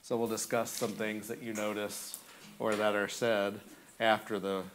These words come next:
the clip. Um, but there's some meaningful symbolism,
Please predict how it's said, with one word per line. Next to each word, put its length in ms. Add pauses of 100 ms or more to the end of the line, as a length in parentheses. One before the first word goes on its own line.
(320)
the 100
clip. 420 (1300)
Um, 300 (1600)
but 180
there's 180
some 320 (180)
meaningful 480
symbolism, 800